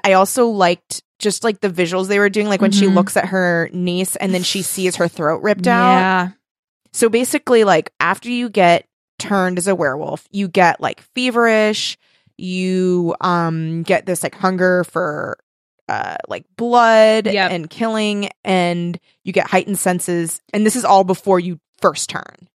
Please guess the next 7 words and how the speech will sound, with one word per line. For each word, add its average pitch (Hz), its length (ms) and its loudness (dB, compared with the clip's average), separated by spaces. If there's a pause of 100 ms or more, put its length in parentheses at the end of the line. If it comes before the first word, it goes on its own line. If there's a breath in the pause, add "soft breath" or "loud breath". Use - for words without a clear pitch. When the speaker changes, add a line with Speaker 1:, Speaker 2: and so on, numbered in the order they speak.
Speaker 2:
Right. 180 340 -4 (100)
But 233 120 4
you 233 180 4
also 214 560 4
lose 202 380 -2
time. 147 540 -4 (240)
Speaker 1:
Yeah. 175 340 2